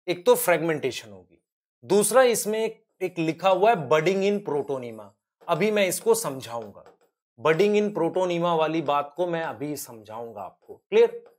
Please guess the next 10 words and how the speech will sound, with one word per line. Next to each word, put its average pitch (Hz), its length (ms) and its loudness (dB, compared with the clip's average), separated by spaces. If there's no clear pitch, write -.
सही 135 200 -4
है। - 120 -18
और 165 220 4
दूसरा 180 600 2
इसमें 202 320 0
हम 185 160 -4
लोग 202 160 4
सेक्सुअल 214 560 0
रिप्रोडक्शन 180 640 -2
पढ़ेंगे। 160 480 -4